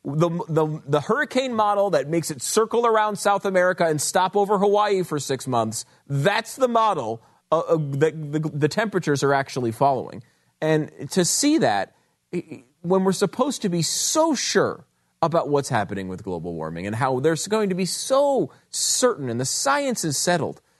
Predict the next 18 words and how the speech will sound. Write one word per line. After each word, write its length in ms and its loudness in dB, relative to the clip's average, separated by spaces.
I 40 -4
mean, 60 4
we 60 0
can 80 0
give 100 2
you 60 4
some 160 0
polling 360 2
data 180 0
on 100 -2
this. 180 -2
The, 180 2
the 200 -4
American 340 0
people 280 0
certainly 340 -4
don't 200 -6
think 260 -8